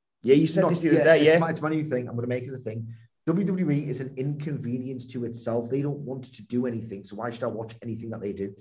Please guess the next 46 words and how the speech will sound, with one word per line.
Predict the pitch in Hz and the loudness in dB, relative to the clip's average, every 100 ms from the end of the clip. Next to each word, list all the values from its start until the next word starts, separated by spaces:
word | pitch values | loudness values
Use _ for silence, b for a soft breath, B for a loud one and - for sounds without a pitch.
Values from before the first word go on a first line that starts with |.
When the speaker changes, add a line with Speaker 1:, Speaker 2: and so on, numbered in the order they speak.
| b b _ | b b _
Speaker 1:
It | 240 | 2
was | 233 | 2
brilliant. | - 240 202 135 95 | 6 10 12 12 10
There | 117 | 8
was | 123 123 - | 8 6 2
Speaker 2:
It | 196 | 0
was, | 185 | 2
it | 196 | 2
was | 147 | 0
very | - 147 135 | 2 4 4
good. | - 76 - | 0 -8 -6
It | |
wasn't | 117 | 6
Speaker 1:
there, | 151 - 90 | 6 6 -2
Speaker 2:
brilliant. | 85 - | -8 2
Speaker 1:
there | 185 | 8
was, | 180 175 175 - - | 10 10 8 -4 -2
you | 151 | 4
know, | 117 107 104 - | 8 8 6 2
mirroring | 110 139 180 180 175 170 | 4 8 10 10 8 8
Speaker 2:
Magic | 160 | 6
Speaker 1:
of | 131 | 4
Speaker 2:
Brilliant. | 147 147 143 | 4 6 6
Speaker 1:
moves. | 139 | 4
There | 135 131 | 2 4
was | 143 | 4
all | 170 151 | 2 4
the | 151 143 | 2 2
signature | - 135 135 - | -2 -4 -4 -4
stuff | 120 131 117 113 | -2 0 0 0
you'd | 98 | -2
expect. | - - - 175 156 - | -4 -6 4 6 6 4
There | 107 | 0
was | 98 - | 0 -4
kickouts. | - 180 180 160 147 135 | 0 0 4 4 6 4
There | 135 | 2
was | 113 113 - - - 143 | 0 0 -8 -20 -2 4
Bianca | 143 139 | 6 6
Belair | 135 135 135 135 | 6 8 6 2
powering | - 143 147 143 135 131 | 0 4 6 6 4 2
out | 135 127 | 2 0
when | 127 | -2
she | 117 | 0
goes | 135 127 - | 2 2 0
for | 123 | 2
the, | 123 117 | 2 2